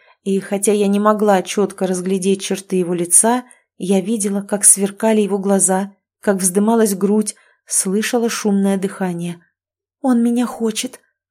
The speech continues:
Он смотрит, как я раздеваюсь, и умирает от желания». Он шагнул ко мне, за секунду сумел пробежать ладонями по всему моему телу, как будто заявлял права на территорию.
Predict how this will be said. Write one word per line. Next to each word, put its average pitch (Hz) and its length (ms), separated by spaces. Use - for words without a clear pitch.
Он 220 160
смотрит, 226 540
как 214 200
я 233 120
раздеваюсь, 208 800
и 226 100
умирает 240 680
от 214 120
желания». 214 720
Он 190 140
шагнул 196 480
ко 202 160
мне, 185 340
за 196 160
секунду 202 560
сумел 226 360
пробежать 214 520
ладонями 202 460
по 196 120
всему 226 340
моему 208 300
телу, 214 480
как 196 260
будто 220 360
заявлял 208 640
права 226 440
на 214 100
территорию. 202 800